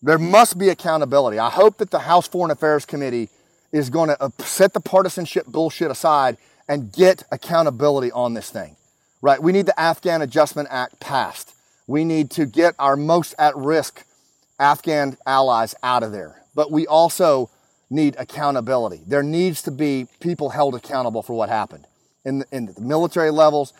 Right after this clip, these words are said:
the, the, the, the administration levels, and there need to be assurances put in place that this is not gonna happen again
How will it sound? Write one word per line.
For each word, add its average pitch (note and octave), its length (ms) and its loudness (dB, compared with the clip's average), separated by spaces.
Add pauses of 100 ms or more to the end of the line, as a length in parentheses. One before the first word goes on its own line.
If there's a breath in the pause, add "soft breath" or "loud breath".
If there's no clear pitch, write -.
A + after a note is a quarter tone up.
(320 soft breath)
the, A2+ 160 -6
the, A2 200 -10
the, G#2 260 -12
the A#2 140 -8
administration B2+ 680 -4
levels, C#3 340 0
and D3+ 180 -4
there E3 80 0
need G3+ 180 -2
to E4+ 80 -2
be F3 120 -2
assurances F#3+ 600 0
put D3+ 200 -2
in A#2 100 -8
place - 480 -8 (360 soft breath)
that - 140 -2
this F4+ 180 2
is G#3 140 -8
not E3+ 220 2
gonna C3+ 180 -4
happen B2+ 300 -6
again A2+ 380 -6